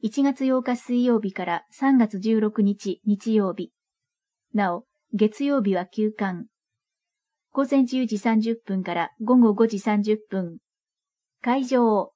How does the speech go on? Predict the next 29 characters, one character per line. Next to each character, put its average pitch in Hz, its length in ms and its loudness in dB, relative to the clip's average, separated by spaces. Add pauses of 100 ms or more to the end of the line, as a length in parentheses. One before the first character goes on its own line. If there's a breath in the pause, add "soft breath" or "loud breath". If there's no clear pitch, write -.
問 214 180 4
い 208 60 4
合 202 60 0
わ 202 100 -2
せ 185 160 -6
は、 175 220 -6 (480)
熊 254 260 6
谷 214 220 2
森 214 260 0
和 247 80 -2 (140)
美 220 100 0
術 220 260 -6
館。 180 300 -8 (880)
電 202 240 -2
話、 185 220 -8 (500)
零 247 200 2
三 262 320 2
の 180 220 -4
三 254 320 2
九 247 240 0
五 214 260 4
七 202 280 2
の 175 240 -6
三 247 320 2
七 233 240 4
七 208 260 2
九 220 300 -2
へ。 180 180 -6 (1400)
次。 202 300 -6